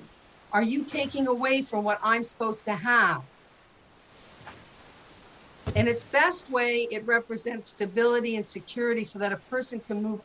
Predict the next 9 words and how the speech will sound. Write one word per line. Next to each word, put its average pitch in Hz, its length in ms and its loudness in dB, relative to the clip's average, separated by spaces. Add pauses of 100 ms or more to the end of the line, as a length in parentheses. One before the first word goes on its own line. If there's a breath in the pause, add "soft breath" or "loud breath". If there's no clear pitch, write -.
on 226 320 4
to 208 120 -8
the 190 120 2
higher 202 380 0
levels. 196 640 0 (500)
In 220 120 2
its 220 200 -4
worst 277 400 -2
manifestation, 208 1200 -4